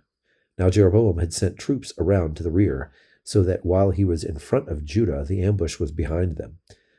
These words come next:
Judah turned and saw that they were being attacked at both the front and rear. Then they cried out to the Lord. The priests blew their trumpets, and the men of Judah raised the battle cry.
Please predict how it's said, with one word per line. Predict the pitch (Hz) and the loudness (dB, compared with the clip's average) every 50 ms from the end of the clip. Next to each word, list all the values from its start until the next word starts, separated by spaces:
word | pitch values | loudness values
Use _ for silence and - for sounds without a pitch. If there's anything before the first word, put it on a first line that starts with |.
| _ _ _ | _ _ _
Judah | - 95 117 131 143 | 2 4 6 6 4
turned | 139 - 101 87 80 80 80 82 | 4 4 2 2 2 0 -2 -4
and | 71 78 78 76 | -6 -8 -8 -6
saw | - - 113 107 87 78 | -2 0 2 2 2 0
that | 76 78 78 | 0 -2 -2
they | - 87 | -2 0
were | 82 80 | -2 -2
being | 76 85 78 73 | -2 -4 -6 -6
attacked | 73 73 - 104 92 67 62 - - - _ _ _ _ _ - | -8 -4 -2 -2 -2 -2 -6 -10 -14 -20 _ _ _ _ _ -10
at | 90 87 - - | -10 -10 -8 -4
both | 98 104 101 92 - - | 0 2 2 2 0 -2
the | - 90 | -10 -8
front | - - 101 92 - - | -4 -2 -2 -2 -2 -6
and | - 76 76 80 | -10 -8 -4 -2
rear. | 87 90 82 - - - _ _ _ _ _ _ _ _ _ _ - | -2 -2 -4 -6 -12 -16 _ _ _ _ _ _ _ _ _ _ 0
Then | 113 110 | 2 4
they | 98 95 | 4 4
cried | 101 - 120 110 98 92 | 4 4 4 4 6 6
out | 98 107 107 - | 4 2 0 -4
to | - | -8
the | 78 78 | -6 -4
Lord. | 78 92 101 - - - - _ _ _ _ - | -2 -2 -2 -4 -6 -10 -14 _ _ _ _ -6
The | - 101 | -6 -2
priests | 104 - 123 127 120 - - - | 0 2 0 0 0 -4 -8 -16
blew | - - 98 107 113 107 | -8 -2 0 2 2 4
their | 101 90 | 2 0
trumpets, | 87 - - 95 95 - - - - - - | 0 0 -2 -2 -2 -4 -10 -12 -12 -12 -8
and | - 85 82 | -6 -6 -4
the | 87 | -2
men | 85 92 101 95 | 0 0 0 0
of | 85 78 73 | 0 -2 -2
Judah | 80 110 120 95 76 | -2 -2 0 0 -2
raised | 71 76 90 95 101 87 - | 0 2 2 4 4 2 0
the | - 82 | -2 -4
battle | 85 85 87 87 | -4 -2 -2 -4
cry. | - - 78 67 58 73 78 | -4 -4 -6 -8 -8 -12 -14